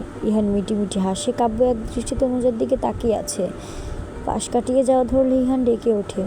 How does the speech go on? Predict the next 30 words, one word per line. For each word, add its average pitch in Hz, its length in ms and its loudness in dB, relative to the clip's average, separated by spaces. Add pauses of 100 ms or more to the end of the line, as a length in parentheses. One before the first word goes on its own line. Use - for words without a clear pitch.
"অনুজা 247 280 2
দাঁড়াও 220 340 4
একটু।" 196 340 -2 (280)
অনুজা 202 320 0
দাঁড়িয়ে 190 320 2
যায় 220 160 2
মিনমিনে 214 440 2
বলে, 233 280 2
"কি 240 80 0
বলবেন 220 340 2
ভাইয়া, 208 280 2
তাড়াতাড়ি 214 420 0
বলেন, 208 260 2
আমার 220 220 0
তাড়া 208 220 -2
আছে।" 185 380 -2 (580)
ইহান 220 280 2
বলে, 202 180 2 (100)
"কই 233 140 4
যাও? 196 200 0 (120)
একটু 240 280 -2
পর 247 120 2
তো 254 80 0
সন্ধ্যা 220 400 0
নামবে, 180 380 0 (480)
লতাদের 226 380 2
বাড়ি 190 280 2
যাই।" 180 160 0 (260)
"ও, 226 240 2
ছোটজন 254 400 2